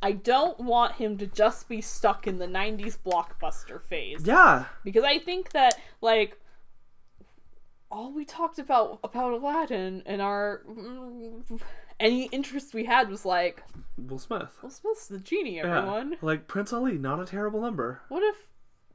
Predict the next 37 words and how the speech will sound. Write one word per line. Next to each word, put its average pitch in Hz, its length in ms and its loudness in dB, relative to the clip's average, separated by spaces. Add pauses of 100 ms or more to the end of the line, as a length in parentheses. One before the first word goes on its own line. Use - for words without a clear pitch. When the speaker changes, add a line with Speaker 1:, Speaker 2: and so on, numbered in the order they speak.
(640)
Speaker 1:
what 311 120 0
if 440 200 4
Will 381 120 0
Smith 320 300 -8
was 196 160 -4
everyone? - 540 -12 (180)
Speaker 2:
Yeah. - 360 -2 (140)
Like, 208 140 -4
let's - 220 10
do 392 160 12
it. - 120 6
Speaker 1:
<laughs> 466 100 0 (680)
Speaker 2:
Um, 180 600 4 (520)
I 220 160 6
think 349 220 2
he 349 160 6
does 320 160 0
a 247 80 0
really 170 240 4
good 165 220 2
job 139 260 4
of 135 140 -2
keeping 151 400 -6
his, 135 500 -4
his 127 380 -6 (260)
brand 131 480 -2
or 131 120 -4
his 131 200 -4
finger 135 300 -2
on 127 80 2
the 123 80 0
pulse - 480 0
of, 131 180 0
like, 127 140 0
what 127 260 0
is 117 100 0
popular, 139 640 2